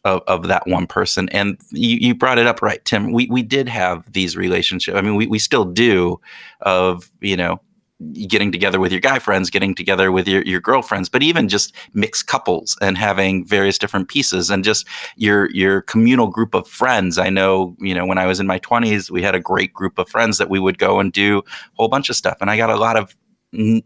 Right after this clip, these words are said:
you know, my needs met of just that social interaction through those various different people.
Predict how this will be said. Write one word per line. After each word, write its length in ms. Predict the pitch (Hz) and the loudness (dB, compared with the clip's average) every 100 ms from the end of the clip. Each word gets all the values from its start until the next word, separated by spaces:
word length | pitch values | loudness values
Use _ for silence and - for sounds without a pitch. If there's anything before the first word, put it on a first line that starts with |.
| - | -4
you 120 | 95 | -2
know, 220 | 92 - | -2 -4
my 240 | 95 95 101 | -4 -2 0
needs 460 | 107 117 117 90 | 2 4 2 0
met 360 | 98 101 110 - - | 0 0 0 -2 0
of 220 | 90 90 | 0 0
just 220 | 98 - | -2 0
that 180 | 98 - | -2 -2
social 400 | - 98 - 90 | -2 -2 -4 -8
interaction 720 | 92 - 117 147 - 92 92 - - - _ | -8 -4 -4 -4 -2 -4 -4 -10 -20 -20 _
through 300 | - 123 127 | -4 2 2
those 380 | 104 101 101 95 | 4 4 4 2
various 480 | - 95 92 92 - | 0 0 2 0 -2
different 400 | - - 92 90 _ _ - | -6 -6 -6 -8 _ _ -12
people. 600 | 190 190 107 92 90 | -8 -4 0 0 -2